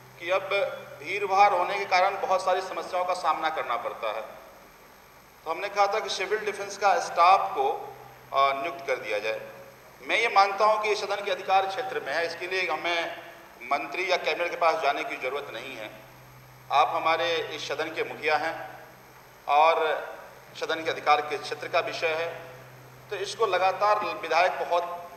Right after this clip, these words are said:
वर्षों से उठाते रहे, इसको इम्प्लीमेंट कर दिया जाए। अभी आंगनबाड़ी का, आ, वो प्रोटेस्ट हो रहा था, हर एक विधायक ऑफिस जाकर उन्होंने तोड़फोड़ किया, मारपीट की,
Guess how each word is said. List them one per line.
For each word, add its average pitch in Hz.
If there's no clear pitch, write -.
वर्षों 147
से 180
उठाते 139
रहे, 180
इसको 147
इम्प्लीमेंट 139
कर 160
दिया 160
जाए। 165
अभी 208
आंगनबाड़ी 196
का, 196
आ, 147
वो 151
प्रोटेस्ट 170
हो 151
रहा 117
था, -
हर 180
एक 202
विधायक 190
ऑफिस 180
जाकर 180
उन्होंने 175
तोड़फोड़ 170
किया, 165
मारपीट 165
की, 165